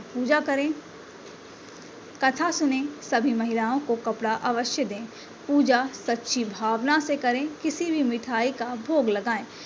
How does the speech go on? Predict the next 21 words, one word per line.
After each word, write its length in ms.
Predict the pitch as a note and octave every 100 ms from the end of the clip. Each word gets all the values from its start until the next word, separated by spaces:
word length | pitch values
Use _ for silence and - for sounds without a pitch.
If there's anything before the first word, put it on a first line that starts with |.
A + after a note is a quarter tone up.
| - -
पूजा 340 | D#4+ E4 E4 E4
एवं 320 | - A3+ A3+ -
आरती 340 | A#3+ A3+ D#4+
के 160 | - C#4+
पश्चात 680 | C4+ B3 - C4 - - G#3+
माता 420 | A3 A3+ B3 D4
से 180 | C#4+ A3
जुड़े 280 | A3 G#3+ B3
मंत्रों 400 | A3 A3+ C#4+ D4
का 140 | C4
उच्चारण 520 | D4 D4 E4+ C4 G#3 G#3
करें। 320 | A#3+ G#3 A#3+ - - - A#3+
रात 320 | A3+ C4 C4+
में 180 | B3+ D4+
सितारों 480 | D4 A#3+ G#3+ G#3+ A3
को 220 | A3+ A3+
जल 240 | A3 A#3 C4
अर्पित 400 | B3+ B3 C4+ -
कर 200 | B3 C#4
स्वयं 460 | D4 D4 C#4+ D#4 D#4+
जल 280 | A#3+ A3